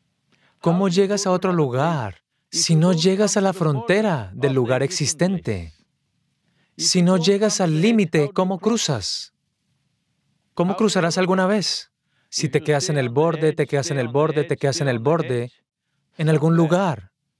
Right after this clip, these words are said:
puedes encontrar un espacio, o en algún lugar puedes encontrar un puente para cruzar. Si no estás en el límite, ¿cómo vas hacia la siguiente dimensión? ¿Dónde está la posibilidad? En la misma naturaleza de las cosas no es posible.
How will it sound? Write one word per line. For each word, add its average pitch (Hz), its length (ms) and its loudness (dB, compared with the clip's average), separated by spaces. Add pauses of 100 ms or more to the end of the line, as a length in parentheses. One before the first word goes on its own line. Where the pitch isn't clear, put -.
(200)
puedes 139 220 0
encontrar 139 380 -2
un 131 80 -2
espacio, 120 680 -4 (180)
o 123 100 -6
en 117 80 -2
algún 113 240 -2
lugar 120 340 0
puedes 139 200 -2
encontrar 117 380 -2
un 113 140 -4
puente 156 600 -2 (1600)
para 131 160 0
cruzar. 151 580 -2 (680)
Si 151 240 0
no 147 100 2
estás 175 420 0
en 165 160 -2
el 135 160 0
límite, 147 560 0 (280)
¿cómo 180 300 2
vas 190 280 0
hacia 170 160 -2
la 151 100 0
siguiente 139 380 -2
dimensión? 147 720 0 (300)
¿Dónde 131 240 0
está 175 180 0
la 202 120 0
posibilidad? 107 720 -4
En 151 120 0
la 165 80 2
misma 165 300 0
naturaleza 180 580 2
de 165 60 2
las 147 180 0
cosas 170 320 -2
no 131 60 -2
es 120 100 -2
posible. 156 560 -4